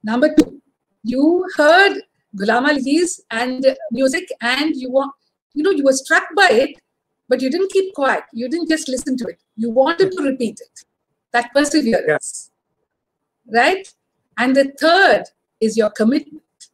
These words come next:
Speaker 1: to music. That you say it's all in the mind is easy to say it, but I know how difficult it is. To sing a kriti is like getting on one separate train.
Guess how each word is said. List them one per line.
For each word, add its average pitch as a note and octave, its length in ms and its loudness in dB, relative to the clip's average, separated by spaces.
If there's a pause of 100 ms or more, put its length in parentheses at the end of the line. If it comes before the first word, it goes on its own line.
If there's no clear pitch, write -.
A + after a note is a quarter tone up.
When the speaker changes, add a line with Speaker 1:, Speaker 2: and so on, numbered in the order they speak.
(140)
Speaker 1:
to G3 100 -12
music. F#3+ 380 -4 (1000)
That C4+ 200 0
you D#4+ 80 4
say F#4+ 160 2
it's F#4+ 200 0
all D#4 200 4
in F#4 100 0
the D#4 100 2
mind C4 420 0 (360)
is B3 180 -4 (120)
easy D4+ 240 0
to D#4+ 120 -4
say B3+ 240 0
it, - 240 -4 (360)
but G#3 100 -4
I G#3 160 -2
know C#4+ 220 2
how G#3 140 2
difficult F#3+ 440 -10
it - 260 -20
is. - 160 -20 (400)
To C#4 100 2
sing F#4 320 2
a F#4 120 0
kriti E4 400 2
is C#4+ 100 0
like C#4 240 0
getting D4 220 -2
on C#4+ 180 0
one B3+ 160 -2
separate C4+ 420 -4
train. G#3 380 -2